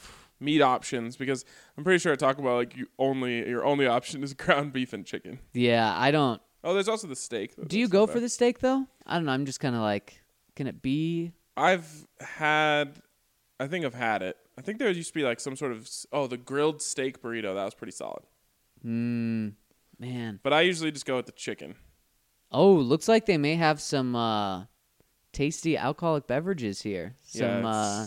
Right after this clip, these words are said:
Speaker 1: it's
Speaker 2: some
Speaker 1: See, H-Town Bronco, you're cheating the system. We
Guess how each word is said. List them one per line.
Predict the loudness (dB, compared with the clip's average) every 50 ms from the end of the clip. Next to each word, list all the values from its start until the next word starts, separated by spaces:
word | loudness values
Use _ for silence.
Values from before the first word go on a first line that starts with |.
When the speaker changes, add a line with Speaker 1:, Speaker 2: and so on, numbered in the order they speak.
| -8 -12
Speaker 1:
it's | -14 -14 -8 -6
Speaker 2:
some | -4 -4 -2 -4 -4 -4 -4 -6
Speaker 1:
See, | -6 -6 -4 -2 -2 0 0 -2 -4 -4
H-Town | -2 -2 -2 -2 -2 -2 0 2 2 2 2
Bronco, | 2 2 2 2 0 0 0
you're | 2 2 2
cheating | 2 2 0 0 0
the | -2
system. | 0 2 2 2 2 0 0 -2 0 2
We | 2